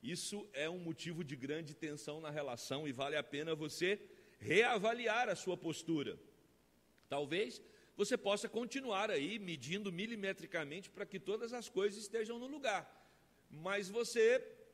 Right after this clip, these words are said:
tem que evitar achar que todo mundo precisa ser assim, porque senão nós vamos viver numa sociedade, é, maluca.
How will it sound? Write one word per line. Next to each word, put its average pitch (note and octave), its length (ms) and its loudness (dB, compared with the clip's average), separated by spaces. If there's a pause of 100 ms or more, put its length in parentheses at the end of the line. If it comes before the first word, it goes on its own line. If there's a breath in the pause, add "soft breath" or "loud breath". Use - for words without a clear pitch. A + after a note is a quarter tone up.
(120)
tem A#3 140 2
que C4 100 0
evitar A#3 840 2
achar G3 280 2
que A#3 120 -8
todo C#4+ 280 0
mundo B3+ 240 -4
precisa B3+ 480 -6
ser B3 360 2
assim, B3+ 440 -4
porque E3+ 280 -8
senão B3+ 440 0 (360 loud breath)
nós B3+ 180 2
vamos A#3+ 260 2
viver G#3 400 6
numa A#3 240 -2
sociedade, G3+ 880 2 (280 loud breath)
é, E3 140 0
maluca. D#3+ 680 0